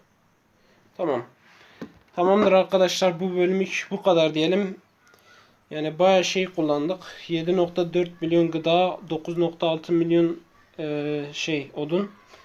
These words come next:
dört nokta sekiz milyon şeyimiz var, taşımız var, kayamız var, iki nokta üç milyon altınımız var, beş nokta dokuz bin de şeyimiz var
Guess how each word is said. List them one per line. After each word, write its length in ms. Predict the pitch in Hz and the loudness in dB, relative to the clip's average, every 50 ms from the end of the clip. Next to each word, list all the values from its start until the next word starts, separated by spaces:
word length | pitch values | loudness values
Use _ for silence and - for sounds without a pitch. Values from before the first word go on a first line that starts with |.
| - - - - | -20 -20 -6 0
dört 220 | 170 165 165 170 | 0 0 0 0
nokta 240 | 170 165 170 - 175 | -4 -6 -2 -4 -6
sekiz 380 | 170 - 170 165 - 175 165 156 | -4 -4 -10 -8 -8 -8 -6 -2
milyon 460 | 160 156 151 165 170 170 170 170 170 - - _ | -2 -2 0 2 2 2 2 0 -4 -8 -16 _
şeyimiz 440 | - - 160 156 156 160 156 143 143 | -10 -4 -2 0 0 0 0 0 -2
var, 460 | 143 165 175 - - - - - - _ _ _ - - | 0 0 -2 -2 -8 -12 -14 -16 -20 _ _ _ -18 -12
taşımız 480 | - 156 151 - 160 160 156 139 135 | -10 -8 -8 -6 -4 -4 -4 -4 -4
var, 280 | 135 160 185 196 - - _ _ _ _ - _ _ _ _ _ _ _ _ _ _ _ _ _ _ | -4 -4 -6 -6 -10 -16 _ _ _ _ -20 _ _ _ _ _ _ _ _ _ _ _ _ _ _
kayamız 460 | - 160 147 147 147 151 156 143 139 143 | -2 -2 0 0 2 0 0 -2 -2 -2
var, 240 | 160 185 185 - - - | -2 -2 -4 -4 -8 -10
iki 220 | 165 - 185 180 | -6 -2 2 2
nokta 400 | 170 170 170 - 180 175 175 175 | 2 2 2 2 2 4 4 2
üç 260 | 170 185 170 - - | 2 -2 -10 -10 -8
milyon 380 | 170 165 160 165 170 170 170 170 - _ | -6 -6 -2 0 0 0 -2 -4 -6 _
altınımız 600 | 156 143 143 135 - 143 151 156 175 185 175 196 | -4 -4 -4 -4 -6 -6 -4 -2 -2 -2 -2 0
var, 260 | 214 220 220 220 - - _ _ _ _ _ _ _ _ _ _ - | 2 2 2 0 -4 -12 _ _ _ _ _ _ _ _ _ _ -2
beş 220 | 165 170 165 - | -2 -2 0 0
nokta 760 | 190 175 165 170 - _ _ _ _ - 185 185 190 196 208 202 _ _ _ _ _ _ _ _ _ _ 160 | 2 0 0 0 -4 _ _ _ _ -2 0 0 0 0 -4 -8 _ _ _ _ _ _ _ _ _ _ -4
dokuz 380 | 156 160 156 - 185 185 175 160 | -4 -4 -2 -2 -4 -4 -2 -2
bin 200 | 165 165 175 175 | 2 2 2 4
de 220 | 196 214 220 202 | 4 2 2 2
şeyimiz 460 | 196 - - 156 156 160 165 156 143 | 0 -2 -2 0 0 2 0 0 0
var 380 | 139 117 110 - - - - - | -2 -4 -4 -6 -12 -14 -16 -18